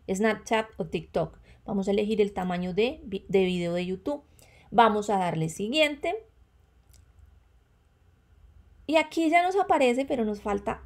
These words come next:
elegir una imagen. Entonces vamos a elegir una imagen. Ustedes recuerden que tenemos los bancos de imágenes. Entonces podemos elegir una imagen de las que,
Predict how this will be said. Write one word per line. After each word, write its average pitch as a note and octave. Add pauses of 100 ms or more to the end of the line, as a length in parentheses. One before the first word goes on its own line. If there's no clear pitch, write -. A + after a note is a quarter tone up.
elegir G#3
una G3
imagen. E4
Entonces G3
vamos F#3+
a A3
elegir G3
una F#3
imagen. A3
Ustedes G#3
recuerden G3+
que A3+
tenemos F#3
los G3
bancos F#3
de G3+
imágenes. A3 (420)
Entonces -
podemos F#3+
elegir F#3+
una F3
imagen F#3+
de F#3+
las F3+
que, D#3